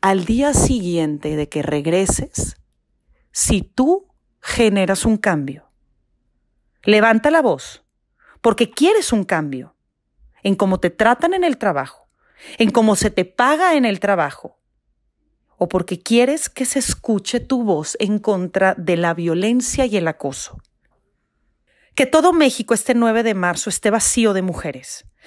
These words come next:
que se note nuestra falta, ya que tantas ausencias han pasado desapercibidas.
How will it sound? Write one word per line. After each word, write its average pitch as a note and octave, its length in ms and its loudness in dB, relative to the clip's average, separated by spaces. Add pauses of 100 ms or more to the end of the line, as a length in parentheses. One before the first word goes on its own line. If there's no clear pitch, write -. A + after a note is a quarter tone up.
(160)
que A3 100 2
se G#3+ 160 2
note B3+ 520 4
nuestra G#3 420 0
falta, A#3+ 720 -2 (280)
ya G3 220 0
que F3+ 140 -2
tantas D#4 560 0
ausencias F#3+ 680 -4
han G3+ 140 -2
pasado G#3 500 -2
desapercibidas. E3 1080 -6